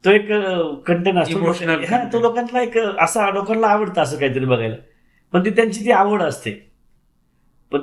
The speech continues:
Speaker 1: ती आवड नेता म्हणून स्वीकारतात का, हा खूप मोठा प्रश्न आहे. कदाचित माझा सोशल मीडिया नसेल, पण मी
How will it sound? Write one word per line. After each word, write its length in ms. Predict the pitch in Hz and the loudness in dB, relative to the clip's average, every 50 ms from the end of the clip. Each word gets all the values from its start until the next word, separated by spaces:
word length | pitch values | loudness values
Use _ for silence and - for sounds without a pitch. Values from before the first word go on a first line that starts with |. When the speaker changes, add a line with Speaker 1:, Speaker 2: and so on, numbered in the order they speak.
| - | 2
Speaker 1:
ती 60 | 214 202 | 2 4
आवड 340 | 165 160 170 180 202 196 185 180 - - _ _ _ _ _ - | 4 2 0 -2 -4 -4 -6 -8 -14 -20 _ _ _ _ _ -6
नेता 340 | 135 147 160 165 165 190 190 | 0 2 2 2 2 0 0
म्हणून 200 | 180 180 175 170 | 0 0 -2 -2
स्वीकारतात 520 | 170 - 147 127 139 139 127 120 - 120 - - | -4 -6 -4 -2 0 0 0 -2 -6 -12 -10 -8
का, 120 | 123 120 - - _ _ _ _ - - | -8 -8 -8 -10 _ _ _ _ -10 -8
हा 120 | 135 131 - | -8 -8 -8
खूप 180 | 147 135 131 | -8 -6 -4
मोठा 160 | 127 123 117 | -2 -2 -2
प्रश्न 340 | 117 107 107 104 - - - | -2 -4 -8 -12 -14 -16 -20
आहे. 160 | - _ _ _ _ _ _ _ _ _ _ _ _ _ _ _ _ _ _ _ _ _ - 131 135 | -20 _ _ _ _ _ _ _ _ _ _ _ _ _ _ _ _ _ _ _ _ _ -4 0 2
कदाचित 220 | 160 170 180 185 | 2 2 2 2
माझा 200 | 180 185 180 185 | 0 0 -2 -2
सोशल 320 | 180 - 160 - - 175 | -4 -4 -6 -4 -2 -2
मीडिया 280 | 175 175 175 170 160 151 | 0 0 0 0 -2 -2
नसेल, 220 | 135 123 127 120 | -4 -4 -6 -6
पण 120 | 117 131 135 | -8 -8 -8
मी 220 | 143 160 180 185 | -4 -4 -4 -4